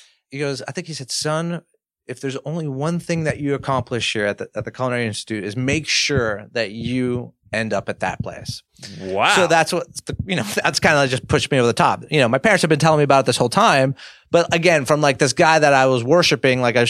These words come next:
Speaker 1: a chef, like, telling me to do it, it was just, like, reinforcing. So ten years later, ten, fifteen years later,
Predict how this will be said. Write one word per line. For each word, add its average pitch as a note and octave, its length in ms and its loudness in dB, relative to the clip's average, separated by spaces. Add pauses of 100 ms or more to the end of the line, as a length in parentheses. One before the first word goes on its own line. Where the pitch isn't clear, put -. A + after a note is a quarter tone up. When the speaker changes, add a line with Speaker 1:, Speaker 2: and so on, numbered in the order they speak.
Speaker 1:
a B2+ 80 -2
chef, F3+ 380 4
like, A#2 140 0
telling C3 200 0
me B2 120 -2
to A2+ 80 -14
do D#3+ 220 0
it, C3 100 -2
it C3+ 40 -4
was B2 140 -2
just, C3+ 200 -6
like, B2 140 0
reinforcing. A#2+ 800 -4
So C3+ 420 2 (1000)
ten F3+ 260 -2
years C#3 280 -2
later, B2 260 0
ten, C3+ 240 -2
fifteen B2 300 -6
years A2+ 200 0
later, A#2+ 480 2